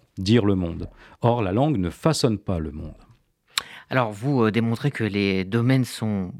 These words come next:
Speaker 2: plus vastes même que, euh, l'orthographe. La science même, les sciences exactes,
Speaker 1: Mmh.
Speaker 2: euh, sont attaquées parce que vous appelez, euh, alors, la défiance envers la science blanche.
Speaker 1: Oui,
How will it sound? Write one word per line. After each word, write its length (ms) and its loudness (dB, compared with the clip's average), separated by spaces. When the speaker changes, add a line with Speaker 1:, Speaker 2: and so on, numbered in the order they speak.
Speaker 2:
plus 180 2
vastes 360 0
même 300 -2
que, 120 -4
euh, 320 -2
l'orthographe. 580 -4
La 160 -8
science 540 -2
même, 240 2
les 80 2
sciences 400 2
exactes, 440 -2
Speaker 1:
Mmh. 120 -2
Speaker 2:
euh, 120 2
sont 260 -4
attaquées 520 0
parce 200 -2
que 100 -2
vous 280 2
appelez, 520 4
euh, 240 4
alors, 240 -4
la 100 -2
défiance 480 0
envers 260 0
la 100 -10
science 440 0
blanche. 500 -4
Speaker 1:
Oui, 120 4